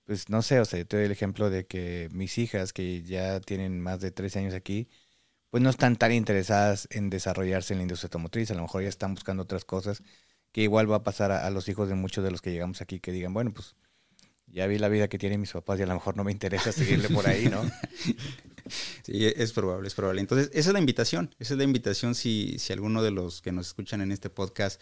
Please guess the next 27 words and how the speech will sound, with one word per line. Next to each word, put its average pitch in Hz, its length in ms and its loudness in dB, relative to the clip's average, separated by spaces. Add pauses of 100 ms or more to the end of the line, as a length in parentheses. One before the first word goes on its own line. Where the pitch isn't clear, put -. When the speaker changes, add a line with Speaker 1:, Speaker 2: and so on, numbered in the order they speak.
(440)
Speaker 2:
eh, 82 240 -4
te-, - 140 -12
tendría 98 400 4
ese 101 140 2
interés, 95 520 0
ese, 92 640 -4
esa 98 220 -6
conexión 95 480 -2
en 92 80 -2
México 98 580 -4
o 87 160 -2
está 90 160 -6
interesado 98 440 -4
en, 101 180 -4
en 95 160 -10
crearla, 98 580 0
pues 87 180 -8
con 95 220 -6
mucho 98 220 -4
gusto 98 240 -6
que 95 100 -6
se 87 60 -6
acerquen 98 320 -4
a 95 60 -2
nosotros 95 580 -6
y 90 60 -4
nosotros, 90 520 -8